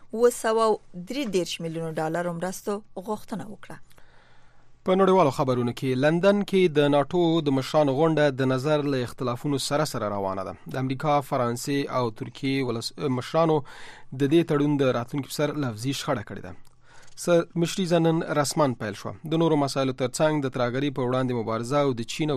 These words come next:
Speaker 2: روسیې د پارونکو اقداماتو د مخنیوي په اړه بحثونه شوي دي. د خبر تفصیل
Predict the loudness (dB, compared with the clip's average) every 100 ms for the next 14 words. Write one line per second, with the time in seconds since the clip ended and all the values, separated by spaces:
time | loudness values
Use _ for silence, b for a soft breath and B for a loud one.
0 | -2 -4 -4 -4 -4 -4 -2 0 2 0
1 | 0 -2 -2 -4 -6 -8 -8 -8 -6 -4
2 | -2 -2 -2 -2 -6 b b -16 -4 -4
3 | -4 -6 -8 -8 -12 -12 -12 -6 -6 -4
4 | -6 -6 -8